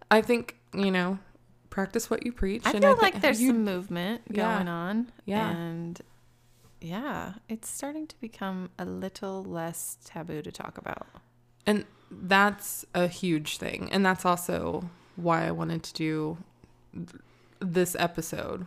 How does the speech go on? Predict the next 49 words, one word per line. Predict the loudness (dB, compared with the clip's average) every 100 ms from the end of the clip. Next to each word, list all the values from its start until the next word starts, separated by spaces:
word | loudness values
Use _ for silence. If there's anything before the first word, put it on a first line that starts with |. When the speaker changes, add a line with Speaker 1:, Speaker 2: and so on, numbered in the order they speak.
| 0
Speaker 1:
with | 0 0
you. | -2 -4
'Cause | -8 -10
I |
was | -10 -8
like, | -8 -8 -14 -18 -20 -10 -6
if | 2
you're | 6
willing | 8 8 6 2
to |
talk | 0 0 0
about | 0 0 0
it, | -2 2
I | 4
know | 4
people | 2 0 0 0
wanna | 0
hear | 0 0 0
it. | -2 -6 -10
And | -6 -4 -2 -4 -8 -16 -20 -20 -20 -8
it's | -6 2
gonna | 4 6
make | 6 4
a |
difference, | 6 4 4 2 2 -4 2
if, | 2 2 -2 0
even | 2 4
if | 2
it's | 2 0
just | 0 2
one | 4 4 2
person. | 0 -2 -4 -6 -6 -6 -6 -4
Like, | 0 2
Speaker 2:
Oh, | 2 -2 -4
I | -4
do | -4 -4
have | -4 -6
one | -4 -6
thing | -6 -6 -4
I | 2
would | 2
like | 2
Speaker 1:
Ooh. |
Speaker 2:
to | -2
say. | -4 6
Speaker 1:
Oh, | 10 10 8 6
okay. | 4 2 4 2 2 -12 -18 -8
<laughs> | -8 -6 -12 -12 -14 -12 -12 -12 -14 2 8
Speaker 2:
Um, | 10 10 6 4 2 0